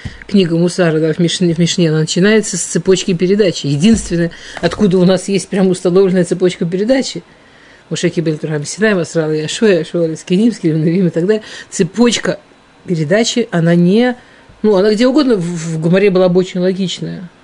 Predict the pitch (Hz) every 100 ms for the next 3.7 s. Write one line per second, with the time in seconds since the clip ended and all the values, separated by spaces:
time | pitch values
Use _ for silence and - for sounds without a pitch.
0 | _ - _ _ _ _ - 170 - 311
1 | 262 165 165 214 185 170 175 202 180 170
2 | 180 170 160 170 156 - 185 285 233 175
3 | 175 196 185 180 165 143